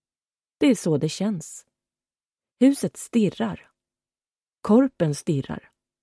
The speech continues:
Allt stirrar på mig. Men så kan det väl inte vara? "Vad tycker du?"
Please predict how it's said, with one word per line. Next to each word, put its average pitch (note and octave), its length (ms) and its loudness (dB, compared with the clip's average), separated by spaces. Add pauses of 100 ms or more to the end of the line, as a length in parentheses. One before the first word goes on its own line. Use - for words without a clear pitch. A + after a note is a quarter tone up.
(600)
Allt G#3 340 4
stirrar F#3 480 0
på - 180 -10
mig. - 260 -10 (920)
Men E3 120 -2
så G3 160 -6
kan D3+ 380 -2
det D3+ 60 -4
väl E3+ 140 0
inte F#3+ 220 -2
vara? F#3+ 540 -6 (1400)
"Vad F#3+ 160 -2
tycker C4+ 400 0
du?" D#3+ 160 0